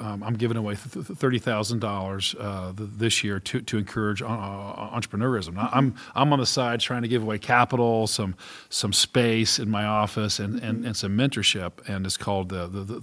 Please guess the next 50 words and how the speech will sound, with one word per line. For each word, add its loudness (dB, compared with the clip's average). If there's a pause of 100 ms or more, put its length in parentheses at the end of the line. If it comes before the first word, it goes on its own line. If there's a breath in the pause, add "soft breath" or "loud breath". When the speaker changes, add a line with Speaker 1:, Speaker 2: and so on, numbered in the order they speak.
(140)
Speaker 1:
thirty 2
thousand 0
dollar -4 (140)
Power 0
Up. -12 (600 loud breath)
Um, -2 (240)
what, 4 (180)
I 0
mean, 2
I, -6
I, -6
I 4
know 8
what 6
it 0
means 4
to 0
me 6
to 6
do 2
that 0
'cause -2
I 0
wanted 0
to 0
give -2
back. 0
I -6
wanted -2
to -4
help -2
Speaker 2:
Mm-hmm. -8
Speaker 1:
encourage -4
entrepreneurism. -2
I -4
wanted -8
to -16
cr-, -12
help -6
to -10
create -8
jobs. -4 (580 loud breath)
But, 2
but, -6
but, -4
but 4
for 2
somebody 6
who, 0
who, 4